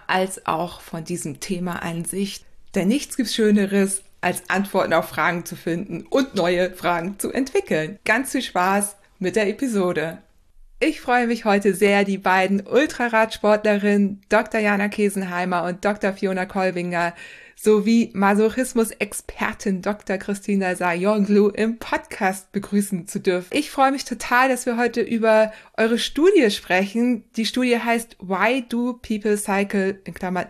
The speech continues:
a Lot, a Multivariate Approach on Mental Health, Personality Traits and Motivation as Determinants for Cycling Ambition.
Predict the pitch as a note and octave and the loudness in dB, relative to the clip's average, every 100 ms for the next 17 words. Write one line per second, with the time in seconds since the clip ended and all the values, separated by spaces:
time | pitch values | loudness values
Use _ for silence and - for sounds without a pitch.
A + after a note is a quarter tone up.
0 | - F3 F3 A3 F#4 - - - - - | -4 -2 2 2 0 -6 -18 -20 -20 -16
1 | - F#3+ G3 G3 - - F3 F#3+ C#4 D#4 | -2 2 2 0 -12 -10 -2 2 2 2
2 | C4+ A#3 F3 F#3+ B3 B3+ A#3+ A3 A3 G3 | 0 -2 0 2 4 4 2 0 -2 -6
3 | - G#3+ A3+ A3 - F#3+ F#3 G3 A#3 C4+ | -2 0 0 -2 -4 -4 0 2 2 0
4 | D4 B3+ G3+ G3 A#3 - - _ _ - | -2 0 2 2 0 -6 -20 _ _ -4
5 | G#3+ G3 G#3 G3 A3 A#3+ A#3 - G#3+ G#3 | -2 0 2 2 2 0 -4 -2 0 2
6 | G#3 - - - - - _ F#3+ F#3 F3+ | 0 -6 -16 -20 -20 -20 _ -2 0 0
7 | F#3+ G3 F3+ - A#3 - A3+ G#3+ - F#3 | -2 -2 2 4 4 2 -2 -2 -2 -2
8 | F3+ - - G3+ - G#3+ A3 G#3 G3+ G3+ | -4 -8 -8 -6 -2 0 2 2 2 0
9 | - - - F3 F3 G3 F3+ F3 F#3 F3+ | -4 -12 -8 -6 -4 -2 -2 -2 -4 -6
10 | - F3+ F3 D#3+ D#3 - D3 C#3+ | -6 -6 -4 -4 -4 -6 -6 -8